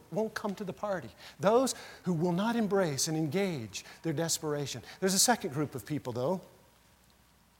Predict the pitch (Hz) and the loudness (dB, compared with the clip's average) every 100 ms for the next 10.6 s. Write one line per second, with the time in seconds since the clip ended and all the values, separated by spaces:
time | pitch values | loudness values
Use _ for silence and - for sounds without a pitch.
0 | _ _ _ _ _ _ _ _ _ _ | _ _ _ _ _ _ _ _ _ _
1 | _ _ - - - 135 214 254 277 277 | _ _ -20 -20 -12 4 6 8 8 8
2 | 294 190 156 214 165 190 240 - 262 247 | 6 4 8 8 8 6 4 4 6 8
3 | 170 151 156 170 - 185 147 165 - 151 | 6 2 0 -2 0 0 2 0 0 -2
4 | 139 127 - 90 - _ _ _ _ _ | -2 -2 -8 -12 -20 _ _ _ _ _
5 | _ _ _ _ _ _ _ _ _ _ | _ _ _ _ _ _ _ _ _ _
6 | _ _ _ _ _ _ _ _ _ _ | _ _ _ _ _ _ _ _ _ _
7 | _ _ 120 - 170 190 185 185 123 107 | _ _ -20 -6 -2 -2 0 -2 -2 -4
8 | 123 113 - 143 143 139 107 101 120 127 | -6 -4 -4 -4 -4 -4 -6 -6 -10 -8
9 | 117 90 - - _ _ _ _ _ 135 | -8 -10 -16 -20 _ _ _ _ _ -10
10 | 120 - 117 117 117 | -4 -4 -6 -12 -14